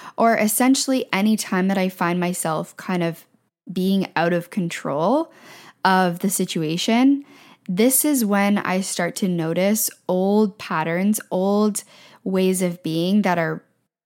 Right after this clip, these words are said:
highly unpleasant start to creep back in. So I'll provide a specific example.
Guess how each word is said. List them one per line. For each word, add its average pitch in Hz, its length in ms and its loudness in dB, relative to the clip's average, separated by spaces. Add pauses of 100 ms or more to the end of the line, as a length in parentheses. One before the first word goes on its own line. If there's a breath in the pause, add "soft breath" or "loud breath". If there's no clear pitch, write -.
(240)
highly 226 460 0
unpleasant 170 760 -2
start 175 300 -4
to - 100 -8
creep - 260 -6
back - 280 -4
in. - 260 -8 (340 loud breath)
So 247 220 0
I'll 247 80 4
provide 277 460 0
a 302 40 -2
specific 208 540 -4
example. - 640 -12